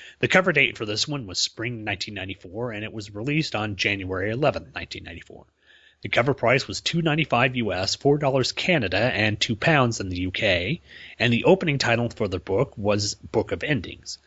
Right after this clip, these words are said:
The writer for this part of the book was Mike Carlin. The penciler was Carlos Franco. The inker was Tom Rainey. Letterer, Albert Guzman. Colorist, Greg Rosewall.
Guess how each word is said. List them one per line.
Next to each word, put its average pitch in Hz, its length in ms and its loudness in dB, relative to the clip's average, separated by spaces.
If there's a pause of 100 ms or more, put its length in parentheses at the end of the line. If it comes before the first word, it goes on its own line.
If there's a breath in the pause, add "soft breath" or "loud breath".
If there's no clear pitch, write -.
(360 soft breath)
The 107 100 -4
writer 151 300 6
for - 140 -6
this 143 200 2
part 110 260 0
of 95 60 -8
the 92 60 -6
book - 260 -6
was 95 220 -6
Mike 101 260 -2
Carlin. 98 460 -4
The - 80 -6
penciler 156 520 0
was 98 200 -2
Carlos 139 500 2
Franco. 113 680 -2 (400 loud breath)
The 104 140 4
inker 95 200 0
was 87 240 0 (320)
Tom 101 360 4
Rainey. 160 540 2 (480)
Letterer, 120 480 4
Albert 90 360 -2
Guzman. 147 440 2
Colorist, 160 580 4 (340)
Greg 101 440 2
Rosewall. 104 720 2